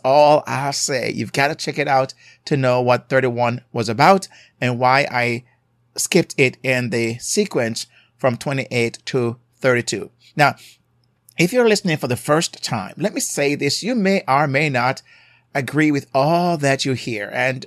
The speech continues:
quite frankly, I don't expect you to. That's quite okay, because you might be triggered by some of what you'll hear on this episode, but remember, that is one of the purpose of this show. Stir things up, bring things from a different angle from which you've been hearing.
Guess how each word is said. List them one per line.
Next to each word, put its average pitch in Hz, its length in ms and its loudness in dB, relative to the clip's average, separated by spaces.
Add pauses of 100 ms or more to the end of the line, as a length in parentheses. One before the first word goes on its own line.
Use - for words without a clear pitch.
(120)
quite 151 200 0
frankly, 190 520 -4
I 190 240 -6
don't 180 360 0
expect 139 560 -6
you - 140 -8
to. - 220 -14 (260)
That's 165 180 0
quite 156 300 0
okay, 165 540 -2 (480)
because 175 280 0 (200)
you 185 180 0
might 226 160 2
be 160 60 -2
triggered 135 500 -2 (140)
by 131 140 2
some 143 380 -2
of 131 140 -4
what 123 260 -2
you'll 131 180 -4
hear 185 300 2
on 139 180 -4
this 123 180 -6
episode, 139 340 -2
but 151 160 -4 (340)
remember, 170 540 0
that 180 420 -2
is 170 200 -2
one 156 180 0
of 147 60 -2
the 147 80 -2
purpose 147 380 -4
of 131 240 -2
this 127 140 -2
show. - 360 -6 (300)
Stir 180 420 2
things 170 360 -2
up, 151 280 2 (340)
bring 160 320 2
things 170 260 -4
from 147 140 -4
a 135 40 -2
different 131 380 -4
angle 175 340 2
from 151 200 0
which 143 160 -2
you've 147 120 0
been 131 160 -2
hearing. 175 540 0